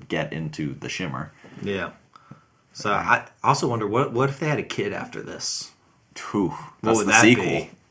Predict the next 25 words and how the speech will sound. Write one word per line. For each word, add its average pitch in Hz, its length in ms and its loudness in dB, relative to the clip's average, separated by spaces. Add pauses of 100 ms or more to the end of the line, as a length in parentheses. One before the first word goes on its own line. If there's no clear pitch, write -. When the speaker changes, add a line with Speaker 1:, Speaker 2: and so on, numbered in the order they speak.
(100)
Speaker 2:
Yeah. 107 360 4
Speaker 1:
Annihilation 98 680 4
two. 98 360 2 (100)
Speaker 2:
I 117 40 -4
mean, 127 100 4
it 127 100 2
could 135 220 4
be. 120 200 6
There 95 180 0
are 117 120 4
three 120 200 2
books. 117 500 0 (800)
This 80 160 -2
is 87 100 2
Speaker 1:
Ooh. 113 60 0
Speaker 2:
only 107 100 -4
the 101 100 -6
first 104 280 -4
book. - 340 -8 (320)
Speaker 1:
So 107 140 2
you 135 100 10
think 151 200 4
they 87 100 2
stay 85 220 2
together? 80 520 -2